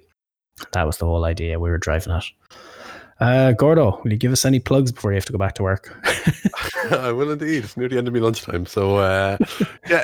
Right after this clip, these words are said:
Speaker 2: if people wanna get more of us here at the Alleged Wrestling Podcast, you can get us on all your favorite podcast apps. So you can get us on iTunes, Google Podcasts. We're on Spotify, SoundCloud, Stitcher. Essentially, wherever you're listening now, you're gonna find us again every week.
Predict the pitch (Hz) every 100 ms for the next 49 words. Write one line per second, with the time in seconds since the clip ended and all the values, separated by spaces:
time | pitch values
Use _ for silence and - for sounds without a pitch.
0 | 151 147 185 175 160 147 123 131 123 120
1 | - 120 117 113 104 104 101 104 104 104
2 | 120 127 147 147 - - 107 104 104 101
3 | 98 90 90 85 80 80 - 78 - 73
4 | - - - - - 92 92 98 92 82
5 | 76 92 - 95 90 - 90 87 87 -
6 | 90 - 92 87 - - - _ _ _
7 | _ 110 95 - 139 135 - 123 - 98
8 | 101 - 107 104 101 98 - 104 98 -
9 | 98 95 - _ _ _ - 139 - 107
10 | 104 95 87 87 - 80 80 76 73 73
11 | 71 - 73 73 71 - - - 80 80
12 | 76 - _ _ _ _ _ _ _ _
13 | _ _ - 104 92 82 71 -